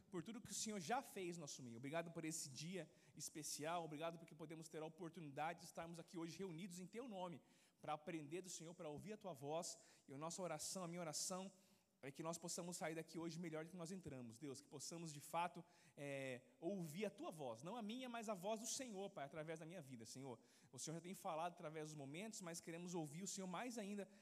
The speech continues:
através da Tua palavra. Então, que a Sua palavra encontre em nossos corações também, um coração disponível, aberto, acessível para aquilo que o Senhor quer fazer no nosso meio. Assim oramos em nome de Jesus. Amém.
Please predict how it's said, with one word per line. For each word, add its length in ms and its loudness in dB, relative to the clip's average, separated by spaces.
através 440 2
da 60 0
Tua 160 -4
palavra. 480 2
Então, 180 -6
que 60 -10
a 40 -6
Sua 120 -2
palavra 300 0
encontre 400 -4
em 20 -4
nossos 200 -4
corações 500 -2
também, 360 -2
um 60 -8
coração 520 0
disponível, 640 -2
aberto, 380 0
acessível 640 -2
para 100 -2
aquilo 240 -4
que 40 -4
o 20 -6
Senhor 80 -8
quer 200 -6
fazer 160 0
no 80 0
nosso 280 -2
meio. 240 -4
Assim 300 -2
oramos 320 0
em 60 2
nome 160 0
de 100 -2
Jesus. 580 0
Amém. 300 -2